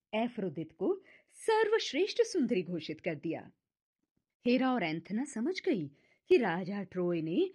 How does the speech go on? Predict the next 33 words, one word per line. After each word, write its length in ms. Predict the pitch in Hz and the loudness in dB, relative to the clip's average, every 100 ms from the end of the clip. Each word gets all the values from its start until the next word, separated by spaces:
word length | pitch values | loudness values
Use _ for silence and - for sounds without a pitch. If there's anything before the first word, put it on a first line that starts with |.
| _ _ | _ _
पक्षपातपूर्ण 1000 | 359 403 - 415 220 269 294 - 320 294 | 2 2 0 -2 0 -2 -2 0 4 4
निर्णय 320 | 165 160 156 151 | 2 -2 -4 -4
लिया 260 | 151 147 | -4 -6
है। 180 | 143 170 - _ _ _ _ 302 | -6 -12 -18 _ _ _ _ 0
वे 160 | 403 | 4
मन 220 | 302 339 | 4 4
मनोज 440 | 359 254 233 269 294 | 4 4 4 2 2
कर 200 | 262 165 | -2 -2
रह 220 | 147 226 | -2 -4
गई। 260 | 277 139 - _ _ _ _ _ | -4 -6 -10 _ _ _ _ _
इस 200 | 494 - 220 | 2 2 -2
घटना 360 | 277 302 302 | -4 0 0
के 120 | 330 | 0
कुछ 300 | 381 - 180 | -2 -2 -4
ही 60 | 330 | -4
दिनों 360 | 254 254 311 208 | -2 0 0 0
बाद 400 | 196 214 156 - _ _ _ | -2 -4 -6 -10 _ _ _
स्पार्टा 520 | - - 302 349 392 480 | -14 0 2 4 2 2
राज्य 340 | 285 277 339 | 0 2 0
की 120 | - | 0
सुंदरतम 680 | 370 - 311 381 427 440 339 | -2 2 2 2 -2 -2 0
महिला 360 | 208 180 151 165 | 0 -2 -4 -6
हेलेन 480 | - - 392 349 | -6 -4 0 2
गायब 360 | 269 285 330 156 - | 2 0 0 -6 -8
हो 80 | 190 | -6
गई। 260 | 175 - - _ _ _ _ - | -6 -8 -16 _ _ _ _ -2
यह 140 | 269 302 | 2 2
काम 360 | 214 220 247 240 _ _ 175 | 0 0 -2 -4 _ _ -6
एफ्रोदित 580 | 175 - 233 233 302 | -6 -2 0 0 0
ने 80 | 269 | 0
ही 120 | 277 | 0
करवाया 440 | 415 494 392 180 - | 0 -2 -2 -6 -8
था। 240 | - - | -14 -20